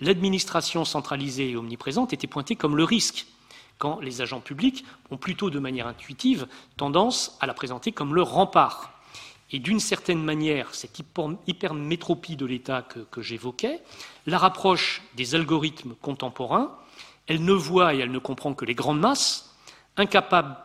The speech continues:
d'appréhender les comportements individuels, les, le risque étant, pour l'un, les algorithmes, comme pour l'autre, la puissance publique, dans un objectif sincère de cité parfaitement gouvernée, de finir par confondre singularité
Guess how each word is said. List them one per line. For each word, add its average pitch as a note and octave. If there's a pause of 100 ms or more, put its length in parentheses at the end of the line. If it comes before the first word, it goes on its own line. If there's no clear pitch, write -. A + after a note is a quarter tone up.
(140)
d'appréhender D#3
les B2+
comportements B2
individuels, C3+ (340)
les, G3 (220)
le D3+
risque G3+
étant, D#3+ (540)
pour D#3+
l'un, E3+ (420)
les B2+
algorithmes, C#3+ (120)
comme F#3
pour D#3+
l'autre, D#3+ (240)
la A#2+
puissance -
publique, A#3+ (320)
dans C3+
un D#3
objectif D3
sincère F3+ (260)
de B2
cité -
parfaitement A#2+
gouvernée, A#2+ (460)
de C#3
finir D#3
par -
confondre D3 (520)
singularité D#3